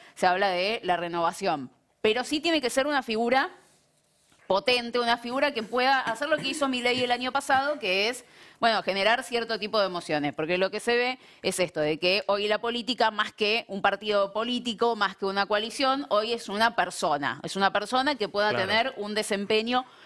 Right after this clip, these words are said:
Speaker 1: electoral bueno, y que por lo tanto ellos obviamente no quieren dar por muerto al sello, lo cual tiene toda la lógica del mundo,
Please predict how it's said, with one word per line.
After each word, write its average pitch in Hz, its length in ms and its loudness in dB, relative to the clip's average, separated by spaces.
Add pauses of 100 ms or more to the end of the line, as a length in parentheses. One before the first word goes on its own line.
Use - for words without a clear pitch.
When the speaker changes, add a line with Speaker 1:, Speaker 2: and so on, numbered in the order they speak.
Speaker 1:
electoral 214 680 2
bueno, 160 560 -4
y 185 120 -2
que 208 160 0
por 233 180 0
lo 262 100 0
tanto 269 340 0
ellos 208 480 -2
obviamente 190 420 0
no 196 100 -2
quieren 156 240 0
dar 147 140 2
por 160 140 -4
muerto 165 280 2
al 175 120 0
sello, 254 260 0
lo 139 80 -4
cual 156 140 0
tiene 160 200 0
toda 170 180 2
la 175 160 2
lógica 220 360 0
del 262 80 0
mundo, 277 400 0